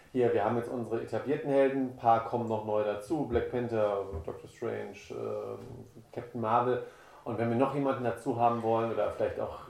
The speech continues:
jemanden mit jemandem kombinieren wollen, dann machen wir das einfach. Ja? Auch Ant-Man and the Wasp. Ja, plötzlich war The Wasp, klar, angekündigt im ersten Teil, aber plötzlich war sie mit ein fester Bestandteil des zweiten Films und war plötzlich mit die zweite Superheldin. Oder die nächste, die andere Superheldin neben Ant-Man.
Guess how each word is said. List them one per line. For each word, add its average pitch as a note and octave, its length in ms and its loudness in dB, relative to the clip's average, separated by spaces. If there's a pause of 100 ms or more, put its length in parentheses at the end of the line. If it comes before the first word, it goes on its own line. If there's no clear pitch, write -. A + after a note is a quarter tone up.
jemanden A2 340 -2
mit F#2+ 80 -12
jemandem A2 300 -8
kombinieren A2+ 420 -2
wollen, A#2 140 4
dann G#2 80 -2
machen A#2 240 0
wir G2+ 80 0
das G2 220 -4
einfach. - 520 -10
Ja? G#2 220 -2
Auch - 160 -8
Ant-Man B2+ 320 0
and A2 120 -4
the A2+ 60 -6
Wasp. A2 460 4
Ja, A2 160 0
plötzlich - 300 -10
war A2+ 100 0
The A2 140 -4
Wasp, A#2 400 0 (280)
klar, A2+ 220 2
angekündigt A2+ 560 -4
im - 80 -10
ersten G#2+ 280 -8
Teil, B2 220 2
aber G#2 180 0
plötzlich - 360 -10
war G#2+ 160 -4
sie G#2+ 320 -12 (260)
mit B2+ 220 2 (140)
ein G#2+ 160 -2
fester - 380 0
Bestandteil A#2+ 680 0
des A#2+ 240 -8
zweiten A2 280 0
Films B2 380 -2
und A#2+ 160 -4
war A#2 240 2
plötzlich A#2 360 -6
mit B2 180 -6
die - 80 -14
zweite G#2+ 320 -6
Superheldin. G#2 600 -4 (300)
Oder A2 220 0 (320)
die A2+ 80 -8
nächste, B2 300 2
die A#2+ 100 0
andere B2 240 4
Superheldin A2 580 0
neben G#2+ 240 -4
Ant-Man. B2 560 -6